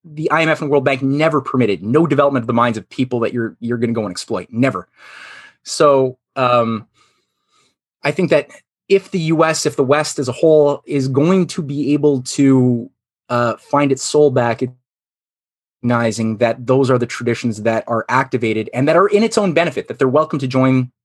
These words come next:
you know, whether it's space exploration as well, asteroid defense, which China and Russia's, uh, space programs are very concerned with, as are Japan, as are India.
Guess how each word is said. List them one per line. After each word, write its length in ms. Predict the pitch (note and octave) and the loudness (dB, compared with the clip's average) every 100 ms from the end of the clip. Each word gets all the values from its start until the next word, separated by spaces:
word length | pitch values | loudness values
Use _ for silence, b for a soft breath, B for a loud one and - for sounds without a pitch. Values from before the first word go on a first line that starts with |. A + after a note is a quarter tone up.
| - | -4
you 80 | |
know, 80 | B2 | -2
whether 200 | A#2 C3+ | 2 2
it's 120 | C3+ | 0
space 260 | - D#3+ D3+ | -2 -2 -2
exploration 440 | E3 - D#3 D3 | -4 -2 0 0
as 100 | D3 | -2
well, 320 | B2 C3+ C#3 - | 2 2 2 2
asteroid 460 | C3+ C#3 - C#3+ | -2 -2 0 0
defense, 580 | C3 B2 C3 C3 - - _ | 0 -2 -2 -2 -6 -14 _
which 240 | C#3 B2 | -8 -6
China 240 | - D3 C3+ | -4 -2 0
and 100 | B2 | 2
Russia's, 640 | C3 B2+ C#3 C3 B2 - - - | 0 2 2 2 -2 -10 -12 -2
uh, 100 | B2+ | -2
space 280 | - C#3 B2+ | 0 -2 -2
programs 360 | - C3 C3 | 0 2 2
are 80 | A2+ | 2
very 340 | G#2+ A#2+ E3+ | 0 2 2
concerned 340 | E3 C#3+ - B2 | 2 -4 -2 -2
with, 120 | B2+ - | -2 -2
as 160 | C3+ | 0
are 100 | C#3+ | 0
Japan, 460 | B2 B2+ C3+ B2 B2 | -2 -4 -2 0 0
as 200 | A#2+ A#2+ | -2 -4
are 80 | C3+ | -2
India. 480 | B2+ B2 B2 A#2+ | -2 0 0 0